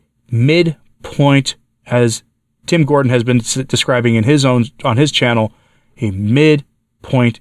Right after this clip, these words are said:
deacon position. It'll be non-ordained on paper, but we know what that's meant to lead to. And they're gonna get as close to non-ordained,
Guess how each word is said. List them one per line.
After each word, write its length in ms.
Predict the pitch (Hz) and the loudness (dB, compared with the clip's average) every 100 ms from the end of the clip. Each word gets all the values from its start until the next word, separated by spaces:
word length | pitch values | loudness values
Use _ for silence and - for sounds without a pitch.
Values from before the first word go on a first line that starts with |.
| - | -6
deacon 420 | 117 113 113 107 104 | 0 0 0 -4 -2
position. 440 | 110 107 - - _ _ _ _ _ - _ _ _ _ _ _ _ _ _ _ _ _ _ - | -4 -2 -4 -10 _ _ _ _ _ -20 _ _ _ _ _ _ _ _ _ _ _ _ _ -6
It'll 180 | - 151 | -2 0
be 120 | 143 | 2
non-ordained 680 | 131 147 160 135 147 135 113 - | 2 2 2 0 0 0 -2 -6
on 160 | - 110 | -4 -4
paper, 440 | 107 127 113 95 _ - | 0 -2 -2 -8 _ -8
but 100 | 104 | -4
we 180 | 107 | -2
know 340 | 107 120 160 160 | 0 0 0 0
what 360 | 131 120 131 | 0 -2 -2
that's 260 | - 117 - | -2 -2 0
meant 220 | 120 117 | 0 0
to 100 | - | 0
lead 220 | 110 104 - | 0 0 -4
to. 180 | 101 - _ _ _ _ _ _ _ _ _ _ _ _ _ _ - | -8 -10 _ _ _ _ _ _ _ _ _ _ _ _ _ _ -6
And 80 | 117 | -2
they're 80 | |
gonna 140 | 120 131 | 2 2
get 40 | |
as 100 | 120 | 0
close 360 | - - 156 - | -2 -2 0 0
to 100 | 135 | 0
non-ordained, 920 | 117 123 127 139 123 120 120 123 127 | 2 2 0 0 -2 -2 0 0 -2